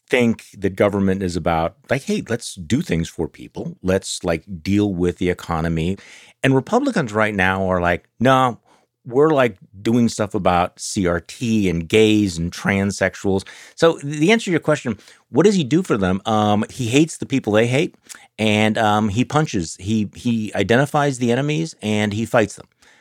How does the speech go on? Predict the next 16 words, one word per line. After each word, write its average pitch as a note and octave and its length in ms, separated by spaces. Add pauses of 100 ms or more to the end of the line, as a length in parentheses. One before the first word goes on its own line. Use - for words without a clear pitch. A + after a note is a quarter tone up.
(180)
That A2 340
seems C3+ 360
to G#2+ 100
be G#2 520
the G2 220
essence G#2 340
of A2 120
it. G#2+ 120
It's G#2+ 180
not C3+ 180
about A#2+ 260
policies. F#3 760 (320)
It's G#2+ 160
not B2 140
about A2+ 240
ideology. A#2+ 840